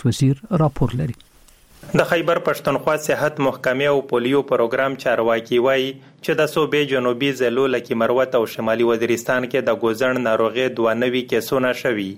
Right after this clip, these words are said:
Speaker 2: دوی وایي چې د صوبې په جنوبي ضلعو کې یې د سپتمبر پنځلسمې نه تر اتلسمې نیټې پورې ماشومانو ته د پولیو کترو ورکولو مهم دویمه مرحله هم پیل شوې. د پولیو ناروغۍ مخنیوي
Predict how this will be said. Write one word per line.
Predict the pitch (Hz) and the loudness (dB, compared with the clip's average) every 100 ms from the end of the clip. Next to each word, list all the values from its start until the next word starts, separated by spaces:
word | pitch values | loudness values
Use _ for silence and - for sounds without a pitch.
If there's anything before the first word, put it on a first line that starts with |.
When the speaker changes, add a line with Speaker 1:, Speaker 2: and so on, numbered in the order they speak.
| - - - - - | -16 -20 -20 -12 -2
Speaker 2:
دوی | 123 117 | 0 2
وایي | 117 127 127 | 2 2 0
چې | 123 120 110 | 0 -2 -2
د | 107 | 0
صوبې | 120 110 123 123 | -2 0 0 0
په | 107 | 0
جنوبي | 113 113 110 113 113 | 0 0 0 0 0
ضلعو | 113 123 127 | 0 2 0
کې | 131 123 | 0 2
یې | 127 127 131 - - - 143 | 2 0 -4 -16 -20 -6 -2
د | 139 | 0
سپتمبر | 143 - 131 127 131 127 | 0 0 0 2 0 -2
پنځلسمې | 123 113 117 113 107 135 127 127 | -6 -4 0 0 0 -2 -2 0
نه | 131 | -2
تر | 131 110 110 | 0 0 0
اتلسمې | 107 117 113 - 131 127 123 | -2 0 0 0 0 2 0
نیټې | 113 110 127 123 | 0 0 -2 0
پورې | 131 123 127 127 127 - - - 143 | 0 2 0 -2 -6 -20 -14 -2 0
ماشومانو | 131 - 131 131 131 127 135 | 0 0 0 0 0 0 0
ته | 120 | 0
د | 117 | 0
پولیو | 117 113 131 127 120 | 0 2 0 0 0
کترو | 113 131 131 | -2 0 2
ورکولو | 120 113 113 117 127 127 123 | 2 0 0 2 2 0 0
مهم | 110 117 131 117 | -2 0 -4 0
دویمه | 117 123 127 127 117 | 2 2 2 0 0
مرحله | 110 104 120 127 117 | 0 0 -2 -2 -2
هم | 127 127 | -4 0
پیل | 131 120 - | 0 0 -2
شوې. | 123 101 98 - - - 127 | 0 0 -4 -10 -20 -8 0
د | 120 117 | 0 2
پولیو | 117 117 117 | 2 4 2
ناروغۍ | 117 110 117 113 127 123 | 2 2 2 2 0 0
مخنیوي | 113 127 117 127 | -2 -2 0 0